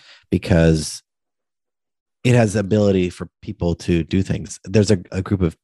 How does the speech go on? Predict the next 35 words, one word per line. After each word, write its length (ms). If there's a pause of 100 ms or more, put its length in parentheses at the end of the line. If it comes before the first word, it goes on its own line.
(180)
teachers, 340
an 80
organization 500
in 420
Lithuania 600
that 180
asks 320
if 80
they 120
can 160
use 300 (140)
my 220
idea 400
of 280
great 220
teachers 460
eat 180
apples, 380
which 160
is 120
a 120
part 160
of 240
the 100
talk, 320 (600)
as 120
the 80
focus 320
for 140
their 120
conference 420
for 140
all 100
their 100
teachers. 460